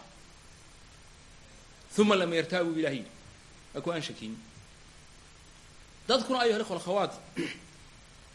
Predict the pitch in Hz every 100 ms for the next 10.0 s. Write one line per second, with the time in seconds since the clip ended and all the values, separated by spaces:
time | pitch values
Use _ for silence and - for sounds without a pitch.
0 | - - - 180 180 226 185 170 160 214
1 | 208 156 117 - - - - 170 180 185
2 | 214 175 151 147 143 143 214 160 151 -
3 | 147 135 175 160 156 135 110 - 107 92
4 | - - - - - 147 160 135 139 139
5 | 135 - - - - - - - - -
6 | - 147 175 233 233 240 214 196 208 220
7 | 208 208 196 180 190 262 226 240 311 277
8 | - - - - - - - 135 147 226
9 | 254 - - - 202 196 196 214 285 269